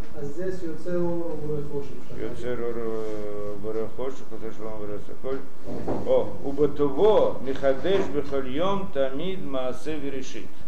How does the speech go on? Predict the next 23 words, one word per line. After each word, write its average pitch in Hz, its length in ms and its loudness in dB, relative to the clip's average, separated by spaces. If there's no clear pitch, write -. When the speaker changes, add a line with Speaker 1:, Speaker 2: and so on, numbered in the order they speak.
Speaker 2:
И 131 220 0
по 131 120 0
милости 143 500 0
своей, 117 560 0
да, 120 60 -2
в 120 480 -2
первое 147 380 0
благословление – 127 1200 -2
перед 120 220 0
Шма 123 280 0
Speaker 1:
Перед 123 180 0
Шма 117 80 0
Speaker 2:
Исраэль, 123 400 0
Speaker 1:
Исраэль. 131 340 0
Speaker 2:
Шахарит. 107 460 0
Speaker 1:
Запомни, 147 200 0
что - 360 0
Speaker 2:
Перед 156 140 2
Speaker 1:
первые 147 140 0
Speaker 2:
Шма 110 240 0
Исраэль. 101 280 0
Speaker 1:
две, 123 120 0
возможно, 117 800 0